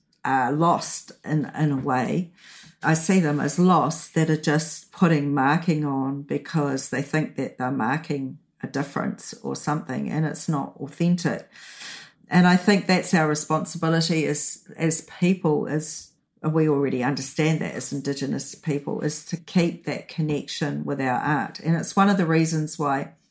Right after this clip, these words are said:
I don't care what argument people put to me right at this moment that a non-Māori should have facial marking. You know, even if they have family that, that are Māori, even if they've been adopted, I don't buy it,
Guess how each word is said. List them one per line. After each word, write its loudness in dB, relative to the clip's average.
I 6
don't 0
care 6
what 0
argument -2
people -4
put -6
to 0
me 0
right 4
at -6
this -2
moment 0
that -4
a 0
non-Māori 2
should -6
have -8
facial -4
marking. -4
You 0
know, 0
even 4
if -2
they 0
have -4
family 4
that, 2
that 2
are 2
Māori, 2
even 0
if -4
they've -2
been 0
adopted, -4
I 4
don't 2
buy 2
it, -8